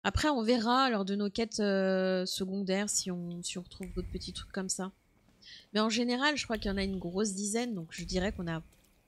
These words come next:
au moins presque tout fait. Au niveau de, de l'annexe. Et c'est là, lui. Pas maintenant.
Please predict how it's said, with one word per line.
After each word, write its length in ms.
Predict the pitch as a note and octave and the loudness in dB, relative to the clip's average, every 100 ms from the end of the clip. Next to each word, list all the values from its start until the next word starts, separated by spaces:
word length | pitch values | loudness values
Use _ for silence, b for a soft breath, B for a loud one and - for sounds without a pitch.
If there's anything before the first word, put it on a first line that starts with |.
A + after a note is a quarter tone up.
| _ _ _ | _ _ _
au 80 | F#3 | -4
moins 220 | F#3+ A3+ | -2 -2
presque 400 | A3+ - G3 - | -2 -4 -4 -4
tout 140 | - F#3+ | -6 -8
fait. 180 | D#3+ - - - - _ _ _ _ _ _ _ _ _ _ _ _ _ _ _ - - - - - - - - - _ _ - | -10 -12 -18 -20 -20 _ _ _ _ _ _ _ _ _ _ _ _ _ _ _ -18 -12 -10 -10 -12 -16 -20 -20 -20 _ _ -6
Au 40 | |
niveau 280 | F3 E3 F3+ | -4 -2 -2
de, 380 | E3+ E3 D#3+ D#3 | 0 0 0 -2
de 60 | E3 | -4
l'annexe. 540 | D#3+ D3+ - - - - - - - - - _ _ _ _ _ _ _ _ _ _ _ _ _ _ _ _ _ - - - - - - - - - _ _ _ _ _ _ _ _ _ _ - - _ _ _ _ _ _ - | -4 -6 -6 -6 -6 -10 -14 -20 -20 -20 -20 _ _ _ _ _ _ _ _ _ _ _ _ _ _ _ _ _ -20 -16 -14 -12 -12 -16 -20 -20 -20 _ _ _ _ _ _ _ _ _ _ -20 -20 _ _ _ _ _ _ -4
Et 40 | |
c'est 140 | F3+ E3+ | -2 2
là, 100 | G3 | 0
lui. 220 | G#3+ A#3+ - _ _ _ - | 0 -4 -10 _ _ _ 0
Pas 100 | D4+ | 2
maintenant. 560 | C#4+ - A3+ A3+ A#3 | 2 0 0 0 -2